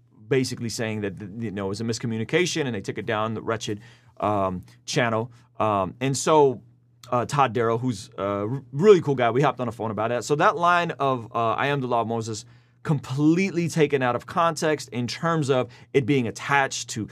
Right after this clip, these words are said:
some things that it just wasn't attached or inspired from. But the interesting part about this entire scene is how much of it actually is from Scripture, which may surprise you.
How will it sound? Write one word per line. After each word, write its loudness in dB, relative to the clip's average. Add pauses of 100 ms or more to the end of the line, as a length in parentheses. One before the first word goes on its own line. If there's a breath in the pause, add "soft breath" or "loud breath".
(120)
some -2
things 4
that 2
it -2
just -4
wasn't 0
attached -6
or -4
inspired -2
from. 0 (400 soft breath)
But 8 (880)
the -2
interesting -2
part 0
about 0
this -4
entire 0
scene -4 (480 soft breath)
is 4
how 4
much 2
of 0
it 0
actually 2 (120)
is 2 (160 soft breath)
from -2
Scripture, -4 (340)
which -2
may 6
surprise -2
you. -12